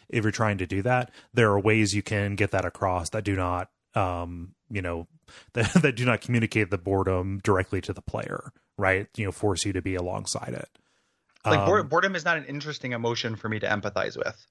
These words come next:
Speaker 1: Yeah.
Speaker 2: Like, out of the negative emotions, right? So, like,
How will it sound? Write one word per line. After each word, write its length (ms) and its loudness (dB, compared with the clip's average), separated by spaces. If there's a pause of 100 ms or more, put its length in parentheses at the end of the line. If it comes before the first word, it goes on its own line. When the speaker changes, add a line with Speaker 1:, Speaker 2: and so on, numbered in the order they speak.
Speaker 1:
Yeah. 60 -12
Speaker 2:
Like, 100 2
out 140 4
of 80 -4
the 80 0
negative 420 0
emotions, 760 -6 (120)
right? 240 2
So, 120 -2
like, 200 0